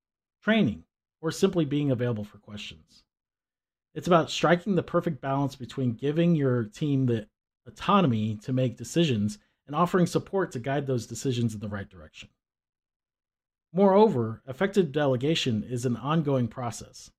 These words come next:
not a one-time event. It involves regular check-ins, not to micromanage, but to ensure everything is on track, and to offer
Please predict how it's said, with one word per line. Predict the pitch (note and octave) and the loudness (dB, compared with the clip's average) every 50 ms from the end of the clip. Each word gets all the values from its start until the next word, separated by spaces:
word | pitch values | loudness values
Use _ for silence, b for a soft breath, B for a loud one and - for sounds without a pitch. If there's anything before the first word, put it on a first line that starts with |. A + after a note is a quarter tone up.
| _ _ - | _ _ -6
not | E3+ A3 A3+ | -2 0 0
a | A3+ | 4
one-time | G#3+ G#3+ G#3 G#3 F#3+ F3+ F3 | 4 4 4 4 4 2 2
event. | D#3 C#3 D3 D3 A#2+ - - _ _ _ _ _ _ _ _ _ _ _ _ _ _ _ _ _ _ _ | 2 2 0 -4 -4 -6 -8 _ _ _ _ _ _ _ _ _ _ _ _ _ _ _ _ _ _ _
It | D#3 | -2
involves | E3+ E3 E3 E3 E3 D#3 C3+ A#2+ | 2 4 6 6 6 6 2 0
regular | A#2 C3 D#3 F3 F#3+ E3+ | 2 2 4 4 2 2
check-ins, | D#3+ - E3+ E3+ - - G2+ D#2 C2 _ - - _ _ _ _ _ _ | 0 0 -2 -2 -2 -6 -12 -14 -16 _ -20 -20 _ _ _ _ _ _
not | D#3+ F3 G#3+ G#3+ | -8 -8 -6 0
to | - A#3 | 4 6
micromanage, | G#3 D#3 C#3 - B2 G#2 F#2+ F#2 F#2 F#2 G2+ G#2 - - _ _ _ _ _ _ _ | 6 6 4 0 -4 -6 -6 -8 -10 -14 -16 -16 -18 -20 _ _ _ _ _ _ _
but | - - | -6 0
to | - A#3 | 2 2
ensure | A3 G#3 - - A#3+ G3 | 4 4 4 2 2 2
everything | - D3 F#3+ G#3+ A#3 G#3+ - A3+ A3 | 2 2 2 2 2 0 -2 0 2
is | G#3 F#3 E3+ C#3 D#3 | 2 2 2 0 0
on | D3 C#3 | -2 -2
track, | C3 - - C#3 A2+ - - _ _ _ _ _ _ _ _ _ _ _ _ _ _ - | -2 -4 -6 -8 -8 -10 -14 _ _ _ _ _ _ _ _ _ _ _ _ _ _ 0
and | F#3 G#3 G#3 F3+ F3+ G3 - _ | 2 4 4 4 2 0 -4 _
to | _ F3 | _ -4
offer | - F3 G3 G3 - G3 F#3 F3 E3 - - | 2 2 2 2 2 2 4 4 2 0 -4